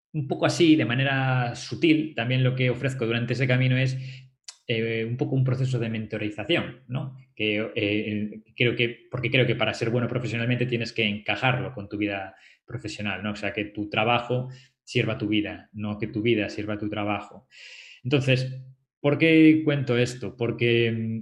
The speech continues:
mm, para llegar hasta este punto, mm, pues yo empecé mucho más atrás, en otro tipo de, digamos, de,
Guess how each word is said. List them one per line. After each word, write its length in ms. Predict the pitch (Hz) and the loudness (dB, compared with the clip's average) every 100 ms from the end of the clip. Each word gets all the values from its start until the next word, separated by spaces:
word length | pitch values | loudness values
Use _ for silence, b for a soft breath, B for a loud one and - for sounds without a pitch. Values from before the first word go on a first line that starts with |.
| - - | -8 -8
mm, 380 | 123 113 113 113 - | -6 -6 -8 -8 -6
para 160 | 120 120 | 2 4
llegar 180 | 135 143 | 4 4
hasta 140 | 156 | 2
este 140 | 135 | 2
punto, 560 | 151 156 135 135 139 - - - | 4 2 2 -2 -4 -10 -12 -8
mm, 640 | 113 110 107 104 104 - | -4 -4 -6 -6 -8 -10
pues 320 | 113 - - 127 104 104 98 - | -10 -10 -14 -14 -14 -16 -18 -6
yo 140 | 120 120 | 0 2
empecé 340 | 123 113 117 | 2 0 0
mucho 240 | 120 110 | -2 -4
más 120 | 110 107 | -6 -4
atrás, 440 | - 151 139 - | 2 2 2 -2
en 140 | 107 113 | -6 -6
otro 200 | 113 - | -6 -2
tipo 320 | 113 117 110 | 0 0 0
de, 320 | 110 104 107 | 0 0 0
digamos, 380 | 110 110 107 104 | -2 -2 -2 -4
de, 440 | 113 107 101 101 | -2 0 -2 -4